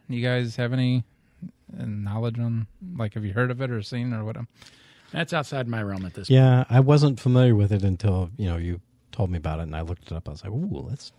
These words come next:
Speaker 3: nice."
Speaker 1: It's really cool.
Speaker 3: It's really nice.
Speaker 1: So it's a three meter wingspan, um, and it's a fiberglass fuselage.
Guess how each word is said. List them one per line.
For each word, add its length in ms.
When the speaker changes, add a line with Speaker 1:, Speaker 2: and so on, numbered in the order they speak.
Speaker 3:
nice." 140
Speaker 1:
It's 160
really 420
cool. 380
Speaker 3:
It's 180
really 180
nice. 160
Speaker 1:
So 340
it's 320
a 240
three 420
meter 320
wingspan, 680
um, 640
and 100
it's 200
a 80
fiberglass 580
fuselage. 640